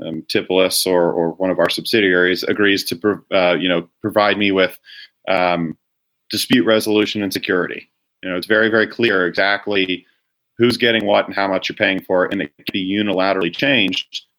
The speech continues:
by either you or us. Uh, and so we really, really think that that is one of the ways that you, um,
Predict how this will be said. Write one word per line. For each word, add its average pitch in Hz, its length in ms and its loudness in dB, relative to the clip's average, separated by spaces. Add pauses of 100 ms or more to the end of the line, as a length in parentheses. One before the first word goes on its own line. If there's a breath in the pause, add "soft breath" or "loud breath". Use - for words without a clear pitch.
by 98 200 2
either 98 400 0
you 104 280 2
or 92 380 2
us. - 320 -2 (520 loud breath)
Uh, 98 160 0
and 101 120 -4
so 110 100 -2
we 127 140 6
really, 123 420 4
really 113 240 4
think 107 240 -2
that 87 120 -12
that 104 260 2
is 92 180 0 (360)
one 113 260 2
of 107 100 -4
the 98 100 0
ways 95 380 2 (140)
that - 120 -4
you, 90 480 2 (640)
um, 82 540 0